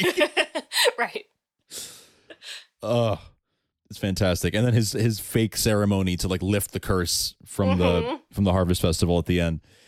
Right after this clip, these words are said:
Speaker 2: is just, it's just amazing. It's just incredible, incredible writing. And then he shows up at the Johnny Karate show. Um, it's just, it's so great. You're right. He's, he is like, I, you know,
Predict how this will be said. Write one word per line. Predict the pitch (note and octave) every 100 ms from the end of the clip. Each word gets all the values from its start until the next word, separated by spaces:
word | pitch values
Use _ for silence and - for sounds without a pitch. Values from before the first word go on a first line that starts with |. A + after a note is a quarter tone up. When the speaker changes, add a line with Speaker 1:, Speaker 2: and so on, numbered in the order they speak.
| -
Speaker 2:
is | E3+ E3
just, | B3 A#3 -
it's | G#3 G#3+ -
just | A#3+ - _ -
amazing. | F3+ C#4+ D3 D2+ F2+
It's | C#3 C#3+
just | D3+ B2+
incredible, | C3+ - - F3+ E3+ D#3 C#3+
incredible | B2 A2+ - C3 B2+ A#2+ G2 _ _ _ _ -
writing. | G2 F#2+ F2+ G#2 A#2+
And | G2+
then | A#2+ A2+
he | A#2+
shows | A#2+ A#2+ A#2 A#2
up | G#2+
at | A#2 -
the | A2+ A2 G#2
Johnny | G2+ A#2+ A2 A2
Karate | A2 G#2+ G2+ G#2 G2+ F#2 F2 - _ _
show. | - - F2+ E2+ F#2 A2+ _ _ _ _ _ -
Um, | G#2+ G#2+ G#2 G2 G2 F#2+ _ _ _ _
it's | F3+ F3
just, | G#3+ -
it's | F3+ -
so | D4
great. | C#4 F#3+ - -
You're | C3
right. | E3+ C#3+
He's, | F2 D3 F3 D#3 D3+
he | D3 D#3
is | C#3+
like, | C#3
I, | D3 F3
you | E3
know, | F3